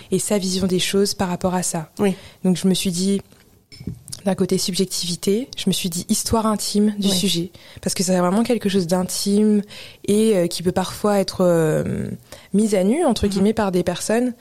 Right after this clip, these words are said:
Speaker 2: Mhm.
Speaker 1: qui vont demander, euh, voilà, passer un âge, c'est comme si en tant que, euh, en tant que femme,
Speaker 2: Oui.
Speaker 1: euh, en tant que femme cis, et cetera, il y avait une
Speaker 2: Mhm.
Speaker 1: date de péremption.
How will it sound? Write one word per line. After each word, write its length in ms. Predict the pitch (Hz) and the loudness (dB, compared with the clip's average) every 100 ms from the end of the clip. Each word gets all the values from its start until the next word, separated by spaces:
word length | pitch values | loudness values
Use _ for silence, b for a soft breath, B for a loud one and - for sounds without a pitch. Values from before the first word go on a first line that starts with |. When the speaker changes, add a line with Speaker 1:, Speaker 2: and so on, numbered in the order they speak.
| B | B
Speaker 2:
Mhm. 180 | 208 190 | -2 -2
Speaker 1:
qui 100 | 185 | 0
vont 140 | 185 | 2
demander, 600 | 180 180 180 180 202 226 214 | 2 2 2 2 4 4 4
euh, 100 | 180 | 2
voilà, 180 | 180 202 | 2 2
passer 320 | 185 170 185 | 0 0 0
un 180 | 165 170 | 2 2
âge, 220 | 202 220 | 2 0
c'est 60 | - | 0
comme 180 | 175 175 | -2 -2
si 180 | - | 0
en 80 | 196 | 0
tant 120 | 180 | 0
que, 100 | 180 - | -2 2
euh, 540 | 185 175 165 160 85 - 175 B B B - | 2 2 0 -2 -2 -4 -8 B B B -4
en 80 | 175 | -4
tant 100 | - | -2
que 160 | 190 | -4
femme, 500 | 170 180 180 202 202 185 | -2 -2 0 2 2 2
Speaker 2:
Oui. 120 | 180 | 2
Speaker 1:
euh, 80 | 180 | 2
en 120 | 180 | -2
tant 120 | 175 | -4
que 120 | - | -6
femme 260 | 170 165 156 | -4 -4 -4
cis, 320 | - 202 202 185 | -4 -4 -4 -4
et 100 | - | -4
cetera, 340 | - 175 196 | -4 0 2
il 40 | |
y 40 | 196 | 2
avait 120 | 185 | 4
une 60 | 208 | 2
Speaker 2:
Mhm. 60 | |
Speaker 1:
date 160 | 196 208 | 2 0
de 100 | 214 | 0
péremption. 600 | 214 190 185 - 202 | 2 2 2 2 0